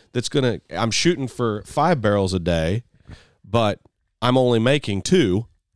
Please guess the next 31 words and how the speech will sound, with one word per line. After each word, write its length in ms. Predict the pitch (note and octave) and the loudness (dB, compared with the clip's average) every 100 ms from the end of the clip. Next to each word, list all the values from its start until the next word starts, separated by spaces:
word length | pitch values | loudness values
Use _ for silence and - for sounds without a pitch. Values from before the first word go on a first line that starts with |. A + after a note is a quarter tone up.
| - - | -20 -4
There's 180 | A#2 A2 | -2 0
nothing, 340 | C#3 D#3+ E3+ | 0 0 0
there's 160 | A#2+ A#2 | 0 2
no 160 | D#3 E3 | 2 2
insurance 480 | F#3 - A2+ A2 | 0 0 0 0
for 140 | - A2+ | -2 0
that 160 | A2+ | 0
margin 360 | G#2 D3 A#2 F#2+ | 2 2 2 -2
right 200 | F#2 F#2+ | -2 -4
there, 180 | G2+ G#2 | -4 -4
the 100 | F#2+ | -4
three 220 | - A#2+ | -2 0
barrels 300 | A#2 B2+ F#2+ | 2 0 0
that 100 | F#2+ | 0
I 80 | F#2+ | 2
don't 240 | G#2 E2+ | 2 0
make. 320 | A2+ E2+ - - | 0 -2 -6 -14
So 200 | - C#3+ | -2 0
since 400 | B2+ - A3 - | 0 2 2 0
there 240 | - C#3 A2+ | 0 2 4
is 120 | G2 | 2
no 200 | A#2 G#2+ | 2 2
insurance 560 | G2+ G#2 G2+ F#2+ B2 - | 2 0 0 0 0 -4
to 100 | - | -2
cover 300 | B2 G#2+ G2 | -2 -2 -2
that 200 | G2+ - | -2 -2
three 200 | B2+ G#2+ | -2 0
barrel 320 | G2+ F#2+ F2+ | 2 2 2
margin, 500 | D3+ F#3+ G2+ G#2 A2+ _ _ - | 2 2 0 -2 -4 _ _ -4
I'm 160 | C#3+ C#4+ | 0 2
out. 280 | C4 E4 | 2 -2